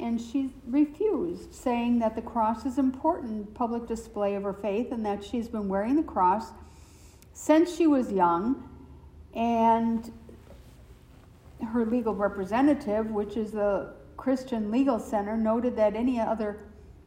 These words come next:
that other medical staff were permitted to continue to wear jewelry,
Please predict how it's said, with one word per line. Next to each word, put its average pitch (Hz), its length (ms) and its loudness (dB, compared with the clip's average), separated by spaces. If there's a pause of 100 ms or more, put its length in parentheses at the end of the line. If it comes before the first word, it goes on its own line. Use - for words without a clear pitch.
that 214 340 2
other 247 460 2
medical 285 560 4
staff 202 600 2
were 202 200 -2
permitted 233 760 0
to 226 140 -6
continue 294 880 0
to 208 160 -4
wear 214 420 -2
jewelry, 208 840 0